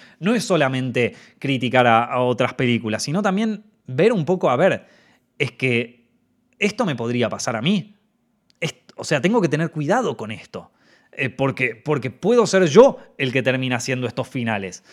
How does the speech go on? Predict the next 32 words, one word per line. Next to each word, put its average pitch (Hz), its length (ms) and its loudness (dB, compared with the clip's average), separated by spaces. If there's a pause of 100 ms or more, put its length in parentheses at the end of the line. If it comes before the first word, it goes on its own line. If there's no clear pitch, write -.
(260)
Por 147 120 0
eso 208 160 4
sirve 233 320 0
también 123 320 -2
ver 117 160 0
películas 120 460 -2
malas, 160 340 0
eh, 151 120 -6
o 120 220 -4
películas 139 380 -2
que 135 100 -8
no 151 120 -6
nos 151 100 -4
gustan, 170 360 0
no 180 100 -4
solo 196 240 0
para 131 260 2 (260)
quedar 151 300 4
gracioso 156 380 2
como, 139 180 -2
"Ah, 175 300 4
es 147 100 -2
una 160 180 0
mierda", 180 400 4
qué 160 120 0
sé 165 100 -4
yo, 202 100 -2
sino 190 220 -4
también 196 320 -2
como, 147 320 0 (260)
"Che, 190 180 6
ojo, 151 420 2